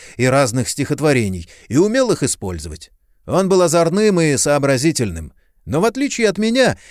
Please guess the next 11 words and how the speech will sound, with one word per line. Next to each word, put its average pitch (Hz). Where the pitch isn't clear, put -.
не 190
сильно 190
увлекался 135
прозой 165
и 165
не 160
читал 170
многое 151
из 143
художественной 120
литературы. 98